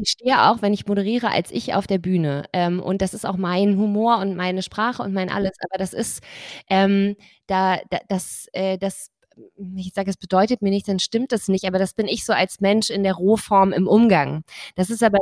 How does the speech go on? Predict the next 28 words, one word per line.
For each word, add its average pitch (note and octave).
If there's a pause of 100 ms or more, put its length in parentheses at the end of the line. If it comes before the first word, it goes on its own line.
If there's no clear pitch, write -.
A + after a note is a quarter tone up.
nicht, A3
ähm, F#3
also G3
da, F#3+
da, G#3
da F#3
kann A3
ich -
auch F#3+
nicht G3
viel A3
dran E3+
ändern, F3
ne? G3+
Wenn F#3+
man E3+
mit E3+
mir E3+
umgeht, A3+
dann D#3+
muss F3
man E3
damit E3
umgehen. C#3+ (400)
Ähm, E3
also D#3
mit, D3 (100)
mit D#3+